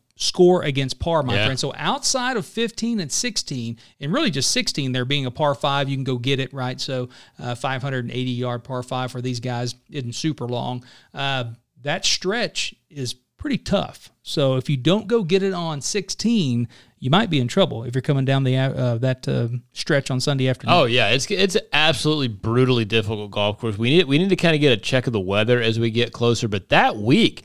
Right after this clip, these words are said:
Speaker 2: it had actually rained a little bit, and so the course was somewhat softened.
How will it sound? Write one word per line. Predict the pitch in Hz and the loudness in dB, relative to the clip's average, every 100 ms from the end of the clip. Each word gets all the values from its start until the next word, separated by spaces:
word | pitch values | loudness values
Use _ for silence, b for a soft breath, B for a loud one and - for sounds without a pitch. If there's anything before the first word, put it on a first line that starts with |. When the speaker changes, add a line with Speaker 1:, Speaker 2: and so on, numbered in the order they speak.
| B B B | B B B
Speaker 2:
it | 143 | 2
had | 320 | 4
actually | 311 156 120 | 4 4 2
rained | 90 90 123 214 190 | 0 0 4 4 4
a | |
little | 113 101 | 4 2
bit, | 92 101 101 | 0 0 0
and | 101 | -2
so | |
the | 104 | -4
course | 92 - 214 - | -4 2 2 2
was | 123 | -2
somewhat | - - 151 165 135 - | -2 0 2 2 0 -2
softened. | - 127 151 104 90 | 2 2 2 -2 -8